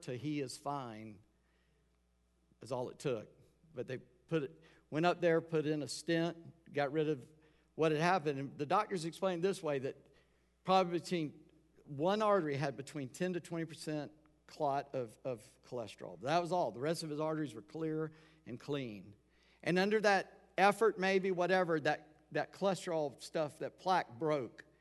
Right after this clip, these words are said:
And when it broke, the body sent all the red blood cells it could to that spot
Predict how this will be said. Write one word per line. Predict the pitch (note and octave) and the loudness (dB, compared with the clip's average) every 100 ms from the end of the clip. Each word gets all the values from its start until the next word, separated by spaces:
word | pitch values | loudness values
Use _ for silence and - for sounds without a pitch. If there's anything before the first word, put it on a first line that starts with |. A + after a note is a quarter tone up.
| _ _ _ | _ _ _
And | D3+ | 0
when | E3+ | 0
it | D3+ | 0
broke, | C#3 G3 F#3+ | 4 6 6
the | E3+ | 2
body | D3 E3+ E3+ C#3+ | 4 6 6 2
sent | - F3 D3 - | -2 -4 -4 0
all | D#3 F3+ | 2 2
the | D#3 | 0
red | D3+ F3 D#3 | 0 2 2
blood | E3+ D#3+ | 0 -2
cells | - D3+ B2 | -2 -4 -4
it | - | -8
could | - E3 C#3 | -4 -4 -4
to | |
that | B2+ - | -8 -10
spot | - - D3 B2 | -12 -6 -4 -4